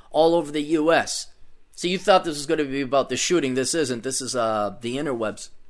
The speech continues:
"By the way, I'm on Podbean." Oh, yeah, that was on SoundCloud,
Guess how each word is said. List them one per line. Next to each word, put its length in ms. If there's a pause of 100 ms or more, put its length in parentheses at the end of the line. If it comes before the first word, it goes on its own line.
(880)
"By 200
the 100
way, 160
I'm 140
on 160
Podbean." 760
Oh, 100
yeah, 240
that 300
was 380
on 140
SoundCloud, 720